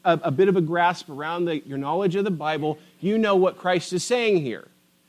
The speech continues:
He says, "Now, whose, whose son is the Christ?" "Well, it's David's son." "Okay, so it's David's son." Um, but then in my Bible, I read, Jesus, in my Bible, 'cause he wrote it, not in the way it's your Bible, his Bible, he wrote it. So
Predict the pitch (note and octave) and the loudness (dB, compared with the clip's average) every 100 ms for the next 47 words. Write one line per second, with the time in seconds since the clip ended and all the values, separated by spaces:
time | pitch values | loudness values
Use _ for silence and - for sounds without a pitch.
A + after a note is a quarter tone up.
0 | _ _ _ - F#3+ G#3+ F#3 - _ - | _ _ _ 0 0 2 0 -2 _ -6
1 | A#3+ G#3+ B3 D#4 - - C4 D4+ G#3 - | 0 0 2 2 0 -10 -6 -6 -6 -6
2 | A#3+ A#3 G3 E3 - D#3 - _ _ _ | -4 -4 -6 -10 -8 -8 -8 _ _ _
3 | _ _ F#3 F#3+ C#3+ G#3 F3+ B2+ G#2 G#2+ | _ _ 2 2 4 6 6 6 -6 -14
4 | - - G3+ F#3 D3 F3+ - G3+ F#3 C#3+ | -16 -6 -4 -2 -4 -6 -4 2 2 2
5 | - A#2 F2 _ _ - F#3 G3 E3+ - | -8 -12 -14 _ _ -4 2 4 2 -2
6 | _ _ _ _ _ _ - F3+ C4+ E4 | _ _ _ _ _ _ -2 2 4 6
7 | D4+ C4 A3 D3 A3+ D4 C#4+ G#3+ F#3 F3 | 6 6 4 4 2 2 2 4 6 6
8 | F#3 G3 G3 G#3+ F#3+ _ _ _ A#2+ C3+ | 6 6 4 2 -4 _ _ _ -10 -8
9 | A#2 A#2 - E3+ E3+ E3+ E3 B2+ C3+ A2+ | -6 -8 -8 0 2 4 2 2 2 0
10 | A#2 - - _ E3 D#3+ G3+ F#3+ E3+ A#2+ | -6 -10 -20 _ -2 2 4 6 4 2
11 | E3+ - - F#3 A3 G3 G3 F#3 - G3+ | -4 -10 -2 0 4 6 6 6 6 6
12 | D3+ C#3 C#3 D3+ E3+ D#3+ C3+ C#3+ C#3+ C#3+ | 6 4 4 2 4 2 4 4 4 4
13 | C#3 C#3+ C#3+ E3+ | 4 2 4 2